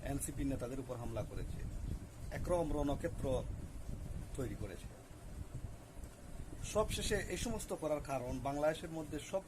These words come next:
যতটা জেলা আছে, চৌষট্টিটা জেলা, তার মধ্যে সবচেয়ে বেশি সুবিধা ভোগ করেছে গোপালগঞ্জবাসী।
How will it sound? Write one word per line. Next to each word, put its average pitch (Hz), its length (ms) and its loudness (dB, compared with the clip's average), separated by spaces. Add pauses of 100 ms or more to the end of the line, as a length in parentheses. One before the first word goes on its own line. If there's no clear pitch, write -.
(140)
যতটা 185 260 0
জেলা 151 220 2
আছে, 104 280 -4 (840)
চৌষট্টিটা 143 720 2 (280)
জেলা, - 280 0 (840)
তার 156 180 4
মধ্যে 156 300 2
সবচেয়ে - 440 2 (100)
বেশি 202 300 4
সুবিধা 156 360 6
ভোগ 135 140 4 (100)
করেছে 131 280 0
গোপালগঞ্জবাসী। 107 800 -2